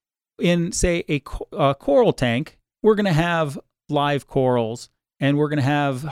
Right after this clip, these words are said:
hermit crabs and sea stars and sea urchins and different types of fish all cohabitating together, making that dynamic habitat. Um, so one of the, the things we focused in on, on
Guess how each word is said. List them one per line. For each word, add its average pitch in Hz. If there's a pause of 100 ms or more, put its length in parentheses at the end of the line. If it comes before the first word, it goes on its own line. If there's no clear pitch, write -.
hermit 185
crabs 120
and 120
sea 202
stars 123
and 113
sea 202
urchins 127
and 123
different 196
types 160
of 131
fish 139
all 180
cohabitating 147
together, 120
making 175
that 151
dynamic 135
habitat. 113 (580)
Um, 143
so 160
one 208
of 214
the, 156
the 143
things 170
we 147
focused 233
in 156
on, 143
on 135